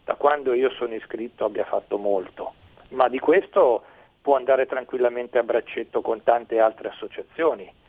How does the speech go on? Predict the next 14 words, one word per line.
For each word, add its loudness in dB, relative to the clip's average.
Se 0
queste 0
associazioni -2
vanno 0
a -2
parlare 0
col -8
Ministero -8
e -2
poi 4
il -6
Ministero -2
gli -6
dice: -10